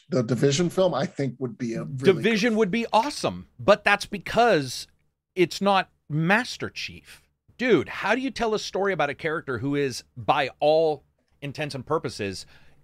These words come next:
Speaker 2: impossible to kill, and, and you want him to be impossible to kill? Like, that, that's Americana, man. It's like, "America, fuck yeah."
Speaker 1: <laughs>
Speaker 2: That's, that's Halo to me. And th-, it just doesn't make any sense to put that in a T V show.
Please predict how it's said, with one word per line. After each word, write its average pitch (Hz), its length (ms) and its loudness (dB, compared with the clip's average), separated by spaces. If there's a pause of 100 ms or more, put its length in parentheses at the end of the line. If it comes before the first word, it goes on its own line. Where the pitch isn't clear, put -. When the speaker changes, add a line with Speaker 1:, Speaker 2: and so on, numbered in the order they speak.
(100)
Speaker 2:
impossible 170 680 -2
to 104 60 -8
kill, 95 340 -6 (560)
and, 170 320 0
and 160 180 0
you 151 80 0
want 160 320 2
him 170 80 -2
to 107 80 -4
be 101 140 -6
impossible 92 480 -8
to 87 60 -16
kill? 92 280 -12 (140)
Like, 135 220 -4
that, 165 160 -6 (120)
that's - 320 -4
Americana, 170 600 0
man. 98 200 -6
It's 123 120 -10
like, 120 100 -10
"America, 214 1000 -2 (120)
fuck 196 360 -4
yeah." 214 420 0 (240)
Speaker 1:
<laughs> - 260 -20
Speaker 2:
That's, - 420 4
that's 262 300 4
Halo 233 560 2 (380)
to 196 100 6
me. 147 340 -2 (340)
And 202 240 2 (280)
th-, 202 140 -8
it - 20 -2
just 226 240 -4
doesn't 240 160 2
make 226 120 -4
any 202 120 -2
sense - 480 -4
to 170 120 -10
put 202 220 -2
that 165 220 -2
in 156 100 -6
a 143 60 -4
T 175 180 -8
V 208 140 -6
show. 117 260 0